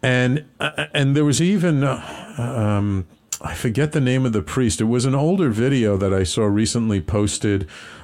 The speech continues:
on Facebook about this priest who basically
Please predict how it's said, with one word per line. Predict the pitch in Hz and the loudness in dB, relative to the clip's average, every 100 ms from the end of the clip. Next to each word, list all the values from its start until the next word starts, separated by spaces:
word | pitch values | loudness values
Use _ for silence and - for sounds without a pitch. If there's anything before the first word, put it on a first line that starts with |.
| - | -6
on | 113 104 95 90 | -2 2 2 0
Facebook | - 175 151 - 117 95 - | 0 0 0 -2 0 0 0
about | 107 95 92 92 | 0 0 0 0
this | 107 101 | -2 -4
priest | - 180 175 147 | -4 0 0 0
who | 139 117 | 0 0
basically | 104 113 - 117 113 107 104 | 0 0 0 -2 0 0 -2